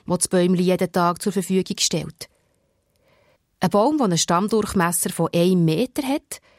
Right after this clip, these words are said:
kann in einem Jahr etwa hundert Kilo Sauerstoff machen, den er an die Luft abgeben kann. Ein Mensch braucht dreihundert Kilo im Jahr.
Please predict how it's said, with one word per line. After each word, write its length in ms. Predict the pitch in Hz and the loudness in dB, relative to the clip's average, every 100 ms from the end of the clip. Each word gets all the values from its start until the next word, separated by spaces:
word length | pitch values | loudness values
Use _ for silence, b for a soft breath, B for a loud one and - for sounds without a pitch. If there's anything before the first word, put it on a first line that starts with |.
| b b b | b b b
kann 200 | 190 196 | 0 2
in 100 | - | 2
einem 260 | 214 269 | 2 4
Jahr 360 | 226 185 220 185 | 4 2 2 0
etwa 440 | 190 - 180 170 160 | -2 0 0 0 0
hundert 440 | 208 277 277 - - | 0 2 0 -4 -4
Kilo 360 | - 214 170 | -2 0 0
Sauerstoff 560 | - 165 - 165 151 - | -2 -2 -2 -4 -4 -2
machen, 380 | 147 - 156 143 b b b b | -4 -6 -12 -14 b b b b
den 120 | 165 | 0
er 80 | 165 | 0
an 100 | 156 | 0
die 60 | 170 | -2
Luft 240 | 175 - - | -4 -4 -4
abgeben 440 | - 156 - 156 143 | -4 -6 -6 -8 -8
kann. 60 | - _ _ _ _ _ - | -10 _ _ _ _ _ -2
Ein 100 | 180 | 2
Mensch 380 | 170 233 320 - | 4 2 0 0
braucht 480 | 220 214 - - 202 | 0 -2 -6 -6 0
dreihundert 500 | 269 254 170 160 - | 2 2 0 -4 -4
Kilo 320 | 185 170 170 | -2 2 2
im 140 | 175 | 2
Jahr. 240 | 180 143 | 2 -2